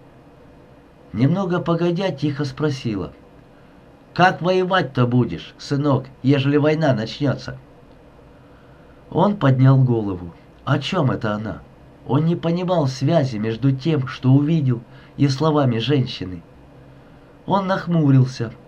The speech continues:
стараясь вникнуть, но ему было не до этого. Перед глазами стояло увиденное. «Да чего я? Может, даст Бог,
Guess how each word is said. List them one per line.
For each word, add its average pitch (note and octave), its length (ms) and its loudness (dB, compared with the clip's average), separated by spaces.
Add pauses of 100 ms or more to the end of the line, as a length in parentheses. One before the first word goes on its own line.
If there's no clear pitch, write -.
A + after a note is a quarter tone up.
стараясь C3+ 580 0
вникнуть, C#3 640 -2 (140)
но A2 120 -4
ему E3+ 260 0
было E3+ 240 0
не D#3+ 160 -2
до D#3+ 120 -2
этого. D3 480 -4 (160)
Перед B2+ 240 2
глазами D#3+ 680 0
стояло A2 600 -4
увиденное. G2 800 -8 (2250)
«Да D3+ 200 0
чего G3 360 -4
я? C3 320 2 (240)
Может, E3+ 360 0
даст E3+ 260 2
Бог, C#3+ 260 2